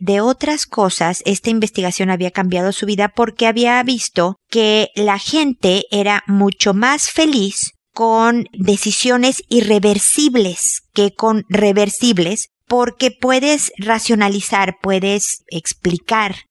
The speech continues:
las primeras, las irreversibles, pero no necesariamente las segundas. Es decir, alguien le dijo que era esencial, eh, esta diferencia era esencial para lo que significaba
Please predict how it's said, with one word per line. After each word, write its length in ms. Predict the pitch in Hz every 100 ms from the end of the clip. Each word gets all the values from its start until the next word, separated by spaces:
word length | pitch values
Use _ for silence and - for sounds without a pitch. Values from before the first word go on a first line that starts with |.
| -
las 260 | 175 170
primeras, 500 | - 165 160 156 196
las 220 | 180 175 -
irreversibles, 760 | 175 170 175 - 170 175 202
pero 200 | - 196
no 140 | 196 214
necesariamente 800 | 233 208 196 196 190 165 165
las 160 | 180 185
segundas. 540 | 214 240 277 202 170 - -
Es 180 | 220
decir, 360 | 214 220 247 214 _
alguien 520 | - 240 247 233 269 262
le 200 | 254 247
dijo 440 | 277 254 165 180 254 _
que 440 | - 208 202 214 -
era 220 | 202 196
esencial, 720 | 214 - 214 196 233 202 202 - -
eh, 160 | 208 220
esta 340 | 202 247 240
diferencia 540 | 233 - 240 214 196
era 120 | 202 214
esencial 720 | - 220 196 - 214 175 - _
para 600 | 208 190 185 190 190 185
lo 240 | 185 180 175
que 100 | 185
significaba 920 | 175 180 180 180 - 190 190 196